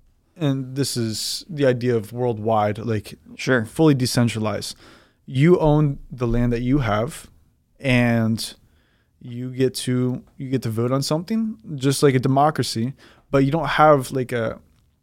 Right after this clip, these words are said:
Speaker 1: some sort of authoritarian figure who is going to say, like,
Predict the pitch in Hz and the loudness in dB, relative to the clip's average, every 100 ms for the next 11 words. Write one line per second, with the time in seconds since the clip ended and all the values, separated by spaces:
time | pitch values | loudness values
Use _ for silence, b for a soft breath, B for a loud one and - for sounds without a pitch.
0 | _ _ - - 151 - 147 139 123 - | _ _ -10 -2 0 4 4 4 2 -4
1 | - b b b b b b b b 143 | -14 b b b b b b b b -2
2 | - 160 147 151 147 135 - 160 131 127 | 4 6 6 4 4 2 2 2 2 2
3 | 127 131 123 131 127 117 131 123 120 | 2 2 2 0 -2 0 0 2 0